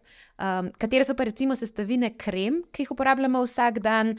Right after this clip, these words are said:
na katere smo lahko pozorni, ko jih kupujemo, ker dajo neko vlaženje, neke, em,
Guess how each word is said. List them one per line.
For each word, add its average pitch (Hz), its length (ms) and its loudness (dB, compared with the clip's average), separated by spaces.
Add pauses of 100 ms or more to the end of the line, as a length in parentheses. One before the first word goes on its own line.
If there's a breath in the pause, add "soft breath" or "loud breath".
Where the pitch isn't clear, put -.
(120 loud breath)
na 214 100 -6
katere 233 240 0
smo 233 120 0
lahko 226 220 0
pozorni, 208 400 -2
ko 208 100 -6
jih 196 100 -4
kupujemo, 202 500 0
ker 196 200 -4
dajo 190 400 2
neko 180 280 -4
vlaženje, 175 640 -2
neke, 175 400 -4 (320 loud breath)
em, 165 340 -4